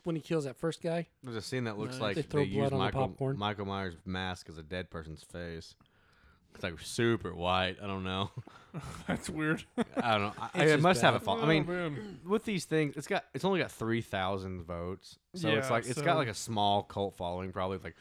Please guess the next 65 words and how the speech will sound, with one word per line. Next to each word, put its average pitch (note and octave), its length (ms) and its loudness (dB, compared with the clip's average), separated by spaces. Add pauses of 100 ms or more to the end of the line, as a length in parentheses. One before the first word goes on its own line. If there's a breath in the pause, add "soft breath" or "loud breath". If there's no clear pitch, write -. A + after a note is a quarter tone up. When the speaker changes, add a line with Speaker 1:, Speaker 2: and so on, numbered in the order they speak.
(240 loud breath)
Speaker 2:
"You G3+ 160 8
seen F#3 160 4
Blood E3 300 8
Rage, B3 280 4
bro? C#4+ 280 6 (380 loud breath)
Is D3 120 4
there A3+ 80 10
a F3+ 60 12
second G#3 360 8
one?" D4+ 200 6
Speaker 3:
I've G3+ 120 0
seen A3+ 140 0
a - 80 2
movie D#3 160 2
from C#3 160 -4
the C3 80 -8
sixties C3 420 -6
called A2+ 200 -8 (140)
Blood B2 200 -8
Feast. - 560 -10 (280)
Speaker 2:
Well, B2 220 0
Speaker 3:
So - 240 -6
Speaker 2:
it C#3 120 2
says C3+ 200 4
more C#3 220 6
like C#3+ 200 6
this. G2+ 200 0
The C#3 160 4
Mutilator. C3+ 460 4
It's G2+ 120 -2
got, C#3+ 60 -4
like, F2+ 80 -6
a E2+ 40 -8
five F#2+ 280 -2
point G2 240 -4
three, C#3 180 0
Speaker 1:
Well, D#3 120 4
I F#3 80 6
Speaker 2:
so F#3+ 60 10
Speaker 1:
would G3+ 120 8
just, F3 280 2
Speaker 3:
Nice. - 80 -6
Speaker 1:
I G3 100 10
would G3+ 120 10
just F#3 180 2
say E3 360 6 (100)
if C#3+ 180 -2
you, E3 160 0
if E3 220 2
you, D#3+ 240 2
if D3 160 -2
you D#3+ 80 0
can E3 220 2
avoid E3 320 2
it, C#3 240 -4
do. B2 320 2 (160)
Speaker 2:
It's F3+ 80 -14
like, G#2 100 -6
Speaker 1:
Don't, D#3+ 320 2
don't G3 220 6
watch B2+ 320 -2
Speaker 2:
get A#2+ 100 -2
Speaker 1:
this. C#3 140 2
Speaker 2:
that A#2+ 180 0
flick B2+ 200 -2